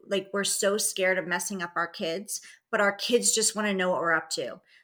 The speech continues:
So share what you're doing. Share what your goals are. Let them be a part of your journey.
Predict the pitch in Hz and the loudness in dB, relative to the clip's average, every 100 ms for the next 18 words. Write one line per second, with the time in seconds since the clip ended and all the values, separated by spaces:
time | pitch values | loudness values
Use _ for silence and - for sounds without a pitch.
0 | - 233 214 - 226 214 233 - 220 190 | -6 -2 2 4 6 6 6 4 0 2
1 | 196 190 185 190 - - 202 202 208 214 | 2 2 0 -2 -2 0 2 2 0 -2
2 | 202 185 180 185 175 160 185 196 233 226 | 2 2 4 2 2 2 0 0 0 -2
3 | 208 214 190 180 170 170 170 165 160 214 | -2 0 0 0 -2 -6 -4 -6 -4 -6
4 | 269 | -8